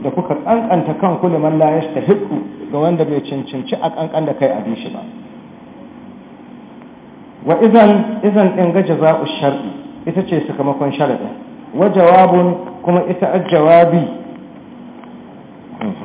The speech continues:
liman. Qala min qaumihi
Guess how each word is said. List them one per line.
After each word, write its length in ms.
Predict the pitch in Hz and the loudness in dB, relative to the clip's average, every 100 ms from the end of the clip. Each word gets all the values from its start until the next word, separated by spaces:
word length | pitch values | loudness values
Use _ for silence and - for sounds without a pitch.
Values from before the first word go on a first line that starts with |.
| 98 - - | -14 -16 -4
liman. 380 | 131 135 143 123 - - - - - - - - - - - - - - - - - - - - - - - - - - - - - - - - - - - - | 0 4 2 2 -6 -14 -16 -18 -16 -8 -6 -6 -10 -14 -16 -18 -18 -20 -20 -18 -18 -18 -20 -20 -20 -20 -20 -20 -20 -20 -20 -20 -20 -20 -20 -20 -20 -20 -10 4
Qala 340 | 220 233 220 | 8 8 8
min 220 | 180 185 175 | 6 4 4
qaumihi 400 | 190 185 151 | 6 6 4